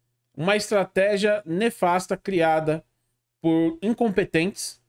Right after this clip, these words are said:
que essa é a palavra pra definir, os que coordenaram essa ação desastrada no Afega-, no Afeganistão, tá? Incompetentes é o mínimo que se pode dizer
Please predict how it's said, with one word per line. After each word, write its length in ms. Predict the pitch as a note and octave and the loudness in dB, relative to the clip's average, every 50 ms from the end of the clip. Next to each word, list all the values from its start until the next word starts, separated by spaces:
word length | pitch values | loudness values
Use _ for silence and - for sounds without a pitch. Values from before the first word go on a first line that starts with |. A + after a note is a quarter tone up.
| _ _ _ _ _ | _ _ _ _ _
que 140 | - E3+ | 0 2
essa 320 | D3+ D#3 F3+ F3 - - D#3 | 2 4 2 0 0 0 0
é 140 | C#3+ C#3 C#3+ | 2 2 2
a 80 | C#3+ | 0
palavra 640 | C#3+ - E3+ D#3+ D3 C#3 C#3 D3 D#3+ E3 D3 D3+ C#3+ | 0 0 0 2 2 4 4 2 2 2 2 0 -2
pra 180 | - - D3 C3+ | 0 0 -2 0
definir, 720 | B2+ D#3 D#3 - - E3 D3 C#3 C3+ C#3 D#3 F3+ F3+ _ _ _ _ _ _ _ _ _ _ _ - | 0 -2 -2 -2 -4 -4 -2 -2 0 0 -2 -2 -4 _ _ _ _ _ _ _ _ _ _ _ -6
os 120 | C3+ - | -6 -6
que 140 | - F3+ F3+ | -2 -4 -4
coordenaram 760 | F3+ - - G3+ G#3+ G3 G3 F#3 D#3+ D#3 D#3+ E3+ E3+ E3 D#3 | -4 0 0 0 0 2 0 0 0 2 2 2 2 2 0
essa 420 | D3+ D3 - - D3+ D3 C#3 C#3 C#3 | 0 -2 0 0 0 2 2 0 0
ação 400 | - D3 D3 - - D#3+ D#3+ D#3 | 0 -2 -2 -2 -2 -2 -2 -2
desastrada 760 | E3 A#3+ A#3 A#3+ A3+ F#3 - - - D#3 D#3 D3 - C#3+ | -2 -2 0 0 0 0 -2 -2 0 0 0 2 0 -2
no 80 | C3+ C3+ | -2 -2
Afega-, 320 | C3 - - C#3 C#3 C#3 | -6 -6 -6 -6 -6 -4
no 140 | C3 B2+ C3+ | -4 -4 -6
Afeganistão, 640 | C3+ - C#3+ C3+ D3 D3+ C#3+ - - E3 F3 A3+ - _ _ _ _ _ _ _ _ _ _ _ - | -4 -4 -4 -4 -2 -4 -4 -2 -2 -2 -2 -2 -6 _ _ _ _ _ _ _ _ _ _ _ -2
tá? 300 | B2+ D3+ F3 G#3 - _ _ _ _ - | 0 0 0 -2 -6 _ _ _ _ -2
Incompetentes 840 | F3+ A#3 C#4+ C#4+ - - A#3+ A#3 F#3+ G3+ F3+ - - F3 F#3+ F#3 - | 0 0 0 0 0 0 -2 0 2 0 0 0 0 -2 0 0 0
é 60 | G#3+ | 0
o 80 | B3+ B3 | 2 2
mínimo 460 | A#3+ C4 C#4+ C4+ A3 F3 D3+ C3 - | 2 2 2 2 2 2 0 0 -4
que 100 | - - | -6 -8
se 120 | - F#3 | -8 -6
pode 280 | - - E3+ E3+ E3+ E3+ | -2 -2 -2 -2 -2 -4
dizer 420 | E3+ F3+ E3+ D3 D3+ D#3 D#3+ D#3 | -4 -4 -4 0 0 -2 -2 -2